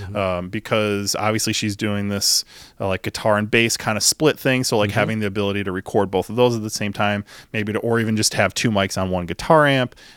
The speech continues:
Speaker 2: uh, maybe do vocals and something else at the same time. Like, you wanted to, to have the, have the ability to record two, uh, in at a time. And, and for my money, I don't think there's anything that can do it better,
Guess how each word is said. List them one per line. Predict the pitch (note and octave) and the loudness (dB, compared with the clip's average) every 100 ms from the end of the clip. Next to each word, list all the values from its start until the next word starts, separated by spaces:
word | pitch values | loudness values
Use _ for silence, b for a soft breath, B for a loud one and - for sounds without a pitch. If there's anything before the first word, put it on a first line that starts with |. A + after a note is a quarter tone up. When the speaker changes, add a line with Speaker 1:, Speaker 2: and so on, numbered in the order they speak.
| - | -10
Speaker 2:
uh, | G2 | -8
maybe | F#2+ G2+ G2+ | -6 -4 -6
do | G2+ G#2 G2 G2 F#2+ | -4 -4 -4 -4 -6
vocals | G2 G2 - G2 | -2 -4 -2 -4
and | F#2 | -4
something | - G2 A#2+ | -6 -4 -2
else | B2+ | 0
at | |
the | C3 | 0
same | A#2+ | -2
time. | B2 A2 | -2 -2
Like, | G#2+ | -2
you | A#2+ | 0
wanted | A#2+ A#2+ A2+ | 2 2 0
to, | G#2+ F#2+ G2 - | -4 -6 -10 -8
to | A#2 | -4
have | G#2 G#2 G2 G#2 | 2 2 0 -8
the, | G2+ G2+ | -12 -8
have | A2 G2 | -6 -4
the | |
ability | F#2 G2 G2 G2 | -4 -2 -2 -4
to | - | -6
record | F#2 F#2 G#2 F2+ | -8 -6 -4 -4
two, | - A2 G2 F#2+ - | -4 -6 -6 -6 -10
uh, | F#2 E2+ - | -10 -10 -6
in | G#2 F#2 F#2 | -6 -4 -6
at | - E2+ | -6 -6
a | |
time. | - - G2+ F#2+ F#2 | -6 -4 -2 -2 -4
And, | G2+ G2 | -4 -4
and | G2+ G#2 G2 - | -6 -6 -6 -6
for | G2+ | -2
my | G2+ | 0
money, | G2+ F#2 F#2 | 0 -2 -2
I | F2+ | -2
don't | F#2 | -4
think | - F#2+ | -6 -6
there's | F#2 | -4
anything | E2 F#2+ - F#2 | -4 -6 -6 -6
that | E2+ F2 | -6 -6
can | F#2 | -8
do | F2 E2 | -8 -6
it | D#2+ - | -8 -8
better, | F2 E2+ D#2+ | -8 -8 -10